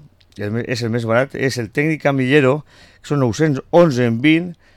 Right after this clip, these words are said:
cent vint-i-u de transport, que fa igual a mil trenta-dos. Entonces són mil tres-cents deu, mil noranta i mil trenta-dos. Pa que se facin una idea la gent, és que el que diuen que és el conductor en l'ambulància hauria de cobrar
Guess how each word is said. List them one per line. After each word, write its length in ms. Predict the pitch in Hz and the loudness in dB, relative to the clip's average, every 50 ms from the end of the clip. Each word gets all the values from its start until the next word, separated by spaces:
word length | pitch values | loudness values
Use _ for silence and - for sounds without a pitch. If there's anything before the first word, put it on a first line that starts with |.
| _ _ | _ _
cent 300 | _ - - - 160 165 160 | _ -10 -4 -4 -2 -2 -2
vint-i-u 320 | 160 160 147 131 - 147 | -2 -2 -4 -2 -2 -2
de 80 | 139 135 113 | -2 0 -2
transport, 480 | 123 120 - - 160 165 180 165 - - | -4 -4 -4 -4 -2 -2 -2 -2 -6 -10
que 140 | - 131 113 | -10 -8 -4
fa 140 | - 143 147 | -2 0 0
igual 240 | 143 131 139 156 175 | 0 2 2 2 2
a 140 | 165 139 127 | 2 2 2
mil 220 | 120 127 139 147 151 | 2 0 -2 -4 -4
trenta-dos. 720 | - 147 143 135 117 101 101 92 92 92 85 76 - - - - | -6 -6 -6 -6 -6 -6 -6 -6 -6 -6 -8 -10 -14 -18 -18 -10
Entonces 240 | 113 151 160 - - | -4 -4 -4 -4 -2
són 220 | 135 117 101 85 80 - | -4 -4 -4 -6 -10 -16
mil 300 | - - 131 156 175 180 170 | -12 -8 -6 -4 -4 -4 -6
tres-cents 380 | - 165 131 135 156 139 113 104 | -8 -8 -6 -6 -8 -8 -6 -2
deu, 300 | 120 123 143 170 170 160 - _ _ _ _ _ - | -2 -2 -2 -2 -6 -14 -20 _ _ _ _ _ -4
mil 280 | - 117 131 151 160 156 | 0 4 4 6 6 6
noranta 560 | 139 127 123 131 139 131 - 147 156 156 147 - _ - - - | 4 4 2 0 -2 -2 -2 -4 -4 -4 -6 -14 _ -14 -6 -4
i 80 | 123 117 | -2 0
mil 220 | 117 127 131 117 | 0 0 -2 -2
trenta-dos. 640 | - 139 131 107 - 95 87 85 78 71 69 - - _ _ - - - - - - - 135 139 - - _ _ _ _ _ | -2 -4 -4 -2 -4 -6 -6 -6 -8 -10 -14 -20 -20 _ _ -20 -20 -20 -20 -20 -20 -20 -20 -20 -20 -20 _ _ _ _ _
Pa 140 | - 131 120 | -4 -2 -2
que 80 | 120 123 113 | -2 -2 -4
se 80 | 120 131 | -4 -2
facin 300 | 120 160 175 185 190 190 | 0 0 2 2 2 2
una 80 | 190 180 | 4 4
idea 460 | 165 156 160 160 156 156 147 143 127 110 104 - - 143 | 4 4 4 6 4 4 4 2 -2 -4 -6 -6 -6 -4
la 140 | 135 127 127 | -2 -2 0
gent, 300 | 113 135 156 165 175 170 - | 2 2 2 2 0 -2 -2
és 220 | - 139 131 - - | -2 -2 -2 -2 -4
que 300 | - 120 117 110 110 107 | -6 -4 -2 -2 -2 -2
el 320 | 101 101 101 98 92 82 | -4 -4 -6 -6 -8 -10
que 140 | - - 113 110 | -8 -6 -4 0
diuen 160 | 127 147 156 | 0 0 0
que 220 | - 151 143 131 | 0 -2 -2 -2
és 100 | 127 117 | -2 -6
el 80 | 127 113 | -8 -6
conductor 480 | - 127 120 110 104 98 - 160 160 | -6 -6 -4 -6 -6 -4 0 0 0
en 80 | 147 139 | 0 0
l'ambulància 640 | 143 156 156 123 113 120 120 113 - 120 120 135 151 - - - - - - | -4 -4 -4 -4 -4 -4 -4 -6 -6 -4 -4 -6 -6 -8 -14 -16 -16 -16 -10
hauria 300 | 110 113 120 123 139 139 | -6 -4 -2 0 0 0
de 20 | 123 | 0
cobrar 240 | 131 127 127 139 | 0 0 0 0